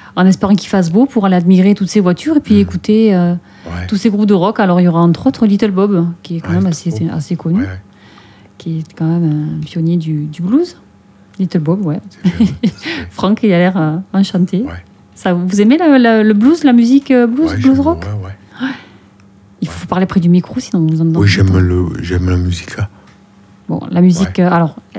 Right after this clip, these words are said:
Speaker 1: vous avez un style de musique que vous aimez ?
Speaker 2: Renaud, Renaud, et puis, euh,
Speaker 1: Ça, c'est chanson française, ouais.
Speaker 2: ouais, Lo-, Loana.
Speaker 1: Ouais.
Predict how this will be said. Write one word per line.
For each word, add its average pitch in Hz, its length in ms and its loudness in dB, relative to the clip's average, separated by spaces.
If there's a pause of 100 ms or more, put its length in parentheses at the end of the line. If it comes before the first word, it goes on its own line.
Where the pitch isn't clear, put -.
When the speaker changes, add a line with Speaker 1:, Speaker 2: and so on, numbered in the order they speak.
Speaker 1:
vous 165 140 -2
avez 175 120 2
un 190 60 4
style 240 280 -2
de 233 80 0
musique 226 320 2
que 214 120 -8
vous 202 120 -2
aimez ? 214 240 0 (440)
Speaker 2:
Renaud, 98 360 2
Renaud, 101 640 2 (140)
et 85 100 -4
puis, 90 340 -8
euh, 90 120 -2 (880)
Speaker 1:
Ça, 233 120 -2
c'est 214 120 -2
chanson 180 280 0
française, 170 400 -2
ouais. 202 220 0 (100)
Speaker 2:
ouais, 87 200 -4
Lo-, 90 280 -2
Loana. 98 640 2 (480)
Speaker 1:
Ouais. 170 300 0